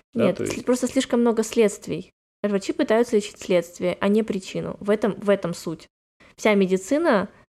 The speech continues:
Speaker 2: с-, основна-, медицина, которая такая, типа, как это, эм,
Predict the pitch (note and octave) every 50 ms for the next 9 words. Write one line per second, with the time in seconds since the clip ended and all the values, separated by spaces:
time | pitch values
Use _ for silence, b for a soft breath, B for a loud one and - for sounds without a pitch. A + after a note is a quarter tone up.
0 | _ _ _ _ _ _ _ - - - - - - _ - F#3+ - - - G3+
1 | F#3 F#3 - - F#3+ G3+ F3+ F#3+ G3 - - A3 F#3+ F3+ E3+ F3 E3+ - F3 F3
2 | E3 - E3+ - F3+ D#3+ E3 - - F3+ - E3+ D#3+ D3+ F3 - - _ _ -
3 | F#3+ F#3+ F#3 - - - - - - _ _ _ _ _ _ _ _ _ _ _
4 | _ _ _ _ _ - F3+ F3+ F3 E3+ E3+ E3+ E3 E3 E3+